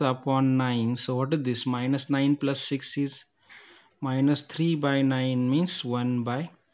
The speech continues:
three. Minus one by three is the residue, and therefore by residue theorem, what is the value of given integral? Close integral over C, f of Z dz is equal to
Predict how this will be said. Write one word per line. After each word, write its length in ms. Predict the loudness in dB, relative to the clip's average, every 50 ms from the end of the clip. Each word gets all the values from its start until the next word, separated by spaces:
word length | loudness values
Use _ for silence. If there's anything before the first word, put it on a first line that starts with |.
| _ _ _ _ _ _ _ _ -8
three. 220 | -4 -2 -2 -2
Minus 460 | -4 -6 -8 -6 -6 -4 -4 -4 -4
one 200 | -4 -4 -4 -2
by 140 | -2 -2 -2
three 260 | -4 -6 -8 -6 -6
is 100 | -6 -4
the 100 | -4 -2
residue, 460 | 0 0 0 2 0 0 0 0 -2 -4 -6 -16 -20 -20 -18 -18 -20 -20 -16 _
and 200 | -2 0 2 4
therefore 520 | 6 8 8 8 8 6 6 6 6 4 2 -4 -16 -20 -20 -20 -20 -18 -14 -10 -8 -4
by 180 | -2 0 0 2
residue 520 | 2 2 2 4 2 4 6 6 4 4
theorem, 400 | 4 4 4 6 6 4 4 4
what 140 | 2 2 0
is 60 | 2
the 60 | 4 4
value 320 | 6 6 6 4 6 6
of 220 | 6 6 4 2 2
given 360 | 2 4 4 6 6 6 6
integral? 520 | 6 6 4 2 0 -2 0 2 0 0 0 -2 0
Close 300 | 2 4 4 4 4 4
integral 500 | 4 2 2 0 0 0 2 2 2 2
over 240 | 2 2 2 0 0
C, 400 | -2 -4 -4 -2 -2 -2 -2 -2
f 220 | -2 -2 -4 -2
of 240 | 0 0 0 0 0
Z 160 | 2 2 2 2 2 0
dz 380 | 0 -2 -2 -2 -2 -2 0 0
is 220 | 0 -2 -2 -2
equal 480 | -6 -6 -6 -6 -4 -4 -2 -2 -2 -2 -4
to 100 | -4